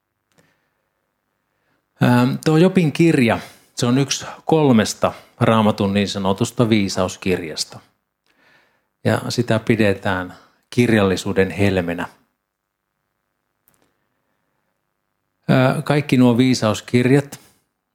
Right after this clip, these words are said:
ne on pääasiassa hebrealaista runoutta. Ja se, että Jobin kirja on osa tuota viisauskirjallisuuden rypästä, niin se ei ole sattumaa.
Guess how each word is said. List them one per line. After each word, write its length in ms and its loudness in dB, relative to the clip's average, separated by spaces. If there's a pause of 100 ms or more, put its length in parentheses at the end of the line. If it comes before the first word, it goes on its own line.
ne 80 0
on 80 0
pääasiassa 640 -2
hebrealaista 760 0
runoutta. 600 -2 (1400)
Ja 80 0
se, 280 -2
että 340 -4 (1200)
Jobin 320 0
kirja 360 0
on 80 -2
osa 360 0 (1160)
tuota 300 -2 (160)
viisauskirjallisuuden 1300 -2
rypästä, 560 -2 (240)
niin 200 -8
se 120 -4
ei 140 0
ole 60 -6
sattumaa. 760 -8